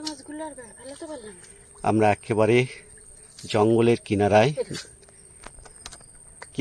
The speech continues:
Speaker 2: ওটা?
Speaker 1: চিংড়ি মাছ।
Speaker 2: চিংড়ি মাছ। আবারও চিংড়ি মাছ পাওয়া গেল।
Speaker 1: এখনো আছে।
Speaker 2: একেবারে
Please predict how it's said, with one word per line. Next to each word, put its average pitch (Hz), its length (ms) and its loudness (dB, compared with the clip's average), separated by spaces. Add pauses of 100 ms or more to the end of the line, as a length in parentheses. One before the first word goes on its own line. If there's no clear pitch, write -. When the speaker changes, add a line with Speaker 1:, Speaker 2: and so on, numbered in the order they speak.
Speaker 2:
ওটা? 127 180 4 (400)
Speaker 1:
চিংড়ি - 140 -14 (100)
মাছ। - 140 -16
Speaker 2:
চিংড়ি 101 340 0
মাছ। 123 160 2 (800)
আবারও 98 320 -2
চিংড়ি 95 280 -4
মাছ 95 120 -4 (120)
পাওয়া 90 240 0
গেল। 95 120 -2 (840)
Speaker 1:
এখনো 302 220 -6 (100)
আছে। 220 160 -18 (2250)
Speaker 2:
একেবারে 127 400 6